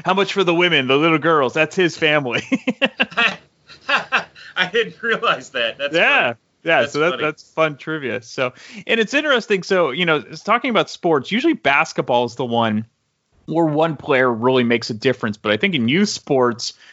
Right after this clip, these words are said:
Speaker 1: no matter what it is, whether it be football, baseball, or basketball, one player can make a big difference. And in this case, um,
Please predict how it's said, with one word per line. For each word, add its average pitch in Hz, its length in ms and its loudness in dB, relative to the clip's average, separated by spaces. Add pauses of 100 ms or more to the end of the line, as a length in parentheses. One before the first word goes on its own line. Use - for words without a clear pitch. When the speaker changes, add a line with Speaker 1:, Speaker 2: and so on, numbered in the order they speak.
(160)
Speaker 1:
no 123 140 2
matter 147 260 0
what 160 240 0
it 175 120 0
is, 120 180 0
whether 123 140 2
it 117 40 -2
be 120 100 -2
football, 127 300 -2
baseball, 117 340 -2
or 107 40 0
basketball, 113 640 0
one 131 400 0
player 139 240 0
can 123 120 -6
make 113 160 0
a 123 40 -4
big 107 240 -6
difference. 120 400 -2
And 110 120 -2
in 127 60 -4
this 240 200 0
case, 113 440 0 (380)
um, 104 540 2